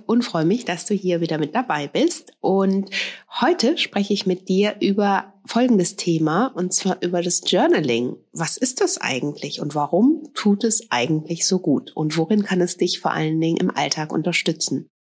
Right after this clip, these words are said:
Das sind, glaube ich, so die Fragen, die ich am meisten gestellt bekomme, auch zum neuen Naturally Good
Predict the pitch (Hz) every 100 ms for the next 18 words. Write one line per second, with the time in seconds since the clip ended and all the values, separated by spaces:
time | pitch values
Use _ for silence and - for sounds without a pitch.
0 | _ - 226 - 247 226 190 185 208 -
1 | 202 175 165 - 156 175 214 185 220 214
2 | 175 180 - 165 165 165 180 247 - -
3 | 202 196 196 - - 190 247 - 151 -
4 | 156 156 220 320 - - 151 233 302 -
5 | - - 240 233 190 190 208 202 196 -
6 | 202 190 180 180 190 -